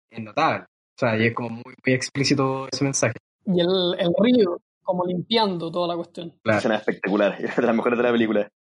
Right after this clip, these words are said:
Speaker 2: El río puro como que limpia toda la suciedad de, de Saruman, que de hecho, eh, Barbol lo dice en la tercera película, y es como muy icónico, así como la naturaleza con toda su fuerza, rompiendo los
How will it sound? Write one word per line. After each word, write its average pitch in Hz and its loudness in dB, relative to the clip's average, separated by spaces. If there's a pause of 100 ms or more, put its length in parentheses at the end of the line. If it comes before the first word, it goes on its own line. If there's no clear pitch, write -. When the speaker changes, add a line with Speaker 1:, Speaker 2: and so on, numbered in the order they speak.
(120)
Speaker 2:
El 208 -2
río 247 2 (180)
puro 285 4
como 240 2
que 214 2
limpia 262 2
toda 262 4
la 254 2
suciedad 240 2
de, 226 0
de 214 0
Saruman, 208 0
que 190 2
de 202 6
hecho, 196 4
eh, 180 -2
Barbol 208 2
lo 196 2
dice 220 0
en 220 0
la 202 4
tercera 202 2
película, 202 0
y 180 2
es 196 0
como 185 2
muy 208 4
icónico, 196 2
así 196 0
como 185 2
la 175 0
naturaleza 185 2
con 185 -2
toda 214 2
su 196 -4
fuerza, 285 0 (300)
rompiendo 214 2
los 202 4